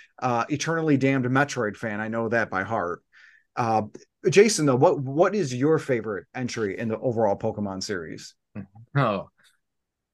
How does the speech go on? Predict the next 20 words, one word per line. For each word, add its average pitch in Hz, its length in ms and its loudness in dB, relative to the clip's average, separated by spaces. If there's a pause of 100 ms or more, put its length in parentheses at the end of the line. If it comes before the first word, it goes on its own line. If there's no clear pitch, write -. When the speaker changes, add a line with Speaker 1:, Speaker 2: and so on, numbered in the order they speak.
(680)
Speaker 2:
So 120 440 -2
trying 170 300 2
to 165 80 -4
remember 135 400 0
back 117 480 0
and 113 400 -4
comparing 143 560 2
old 135 320 2
games 127 360 2
to 120 120 -6
new 120 240 0
games 110 420 -4
kinda 117 560 0
is 95 320 -10 (280)
unfair 139 680 4
in 127 80 2
a 117 60 2
<laughs> 110 40 -2
lot 120 240 2
of 147 160 4